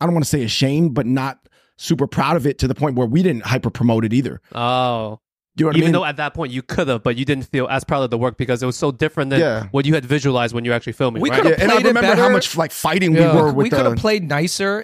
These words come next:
Speaker 3: and been more cooperative.
Speaker 4: Yeah.
Speaker 3: Um, but I don't think that we gave up a career on food.
Speaker 4: Right.
Speaker 2: Do you
Speaker 3: T V.
Speaker 2: think there was a part of it where, because this was, like,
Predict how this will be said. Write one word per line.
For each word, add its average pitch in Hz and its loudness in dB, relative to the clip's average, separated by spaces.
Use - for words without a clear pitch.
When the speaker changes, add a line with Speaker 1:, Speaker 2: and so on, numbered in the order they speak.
Speaker 3:
and 139 -6
been 147 -2
more 131 -2
cooperative. 147 -2
Speaker 4:
Yeah. 131 0
Speaker 3:
Um, 131 -2
but 151 -2
I 143 0
don't 185 0
think 180 -4
that 135 -2
we 135 -2
gave 131 -4
up 139 -2
a 110 -6
career 113 -6
on 101 -12
food. 113 -6
Speaker 4:
Right. 120 -4
Speaker 2:
Do - -2
you 180 0
Speaker 3:
T 247 -2
V. 240 0
Speaker 2:
think 185 -20
there 165 2
was 165 0
a 131 -6
part 143 0
of 139 -6
it 139 0
where, 120 0
because 123 -2
this 117 -8
was, 127 -4
like, 117 -2